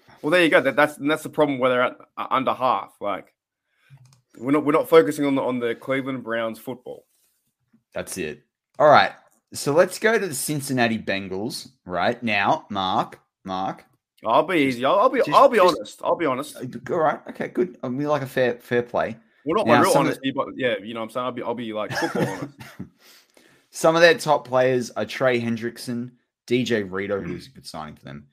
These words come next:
Speaker 2: Jesse Bates, Joe Mixon, Tyler Boyd, Joey Burrow, um, Ja'Marr Chase, obviously,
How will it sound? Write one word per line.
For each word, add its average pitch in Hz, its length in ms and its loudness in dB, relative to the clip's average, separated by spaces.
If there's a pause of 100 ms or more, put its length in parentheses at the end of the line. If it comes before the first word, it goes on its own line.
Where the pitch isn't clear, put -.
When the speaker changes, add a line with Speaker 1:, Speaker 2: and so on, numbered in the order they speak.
(320)
Speaker 2:
Jesse 117 300 -4
Bates, 101 520 -2 (160)
Joe 110 220 0
Mixon, 92 800 -4
Tyler 110 380 2
Boyd, 95 580 -6 (240)
Joey 98 240 -4
Burrow, 101 680 0 (460)
um, 87 560 -8 (120)
Ja'Marr 95 320 -6
Chase, 104 460 2
obviously, 98 840 -4